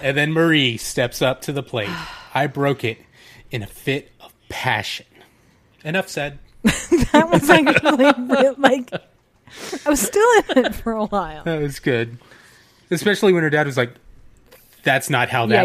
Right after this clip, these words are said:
Speaker 2: you
Speaker 1: works when
Speaker 2: can't
Speaker 1: you
Speaker 2: say
Speaker 1: use
Speaker 2: that
Speaker 1: that
Speaker 2: word
Speaker 1: word."
Speaker 2: and then just cut that off. That's, no.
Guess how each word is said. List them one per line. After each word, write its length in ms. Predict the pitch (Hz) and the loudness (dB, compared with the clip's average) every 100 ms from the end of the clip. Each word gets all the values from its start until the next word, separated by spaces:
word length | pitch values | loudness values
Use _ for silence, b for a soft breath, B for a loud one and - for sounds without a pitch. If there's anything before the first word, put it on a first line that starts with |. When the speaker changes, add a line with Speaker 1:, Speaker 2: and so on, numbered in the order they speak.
| 185 | 2
Speaker 2:
you 100 | 220 | 0
Speaker 1:
works 120 | - | 0
when 100 | 247 | 0
Speaker 2:
can't 120 | 214 | 0
Speaker 1:
you 80 | 113 | -2
Speaker 2:
say 120 | 202 | -2
Speaker 1:
use 80 | 196 | 0
Speaker 2:
that 200 | 185 180 | 0 0
Speaker 1:
that 160 | - - | 0 0
Speaker 2:
word 120 | 135 | 0
Speaker 1:
word." 80 | - | 0
Speaker 2:
and 80 | 175 | -2
then 240 | 170 170 | -6 -8
just 320 | 151 165 - _ _ _ _ _ _ _ - | -8 -10 -12 _ _ _ _ _ _ _ -12
cut 200 | - 156 | -10 -10
that 180 | 170 147 | -10 -10
off. 280 | 147 143 - | -10 -12 -10
That's, 340 | 170 160 - - - | -10 -10 -14 -20 -16
no. 420 | 160 147 143 135 | -14 -12 -12 -14